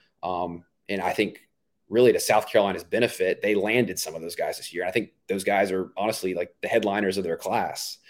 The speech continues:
So, um, you know, and I think that speaks to, too, to South Carolina's just the, the organization and ability to evaluate and pivot. Um,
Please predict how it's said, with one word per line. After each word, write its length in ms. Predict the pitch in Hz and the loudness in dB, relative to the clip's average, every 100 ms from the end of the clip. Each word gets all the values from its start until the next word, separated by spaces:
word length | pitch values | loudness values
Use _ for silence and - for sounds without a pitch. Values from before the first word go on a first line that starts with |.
| - _ | -20 _
So, 500 | - - 92 87 80 | -4 2 4 4 0
um, 440 | 90 90 87 87 - _ | -4 -4 -6 -8 -14 _
you 100 | - | -4
know, 80 | 101 | 0
and 240 | 101 107 | 2 4
I 40 | 113 | 2
think 160 | 120 | 4
that 100 | 104 | 2
speaks 280 | - 107 101 | 2 -2 -4
to, 180 | - 101 | -6 -6
too, 220 | - 107 | 0 2
to 240 | 95 90 - - - | 4 4 2 -12 -8
South 220 | - 104 | -2 -2
Carolina's 440 | - 98 95 92 92 | 0 0 0 0 -2
just 320 | - - _ | -8 -12 _
the, 300 | 95 92 87 - _ _ | 0 0 -2 -12 _ _
the 120 | - | -2
organization 840 | 87 104 98 92 92 95 - 98 95 | 2 2 2 0 0 0 0 -2 -2
and 100 | 90 | -2
ability 360 | 87 95 92 | 0 2 2
to 80 | 92 | 2
evaluate 580 | 90 87 95 92 95 107 | 2 2 4 6 6 4
and 80 | - | -2
pivot. 440 | - 87 98 - | -4 0 2 2
Um, 360 | - 85 85 85 | -2 -6 -6 -8